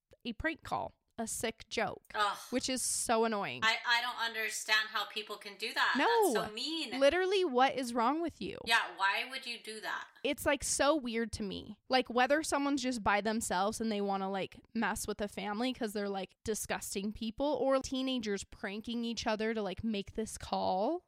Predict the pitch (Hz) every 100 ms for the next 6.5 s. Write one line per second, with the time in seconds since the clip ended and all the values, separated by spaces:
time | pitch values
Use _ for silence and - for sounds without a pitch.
0 | _ 233 - 233 - 254 - 277 302 -
1 | - - - - _ - 220 208 202 -
2 | - - - - - - 220 214 196 190
3 | 170 95 - - 220 214 214 214 - 214
4 | 190 185 185 - - 220 - - - 214
5 | - - - - - 269 247 - 214 240
6 | 262 - 220 214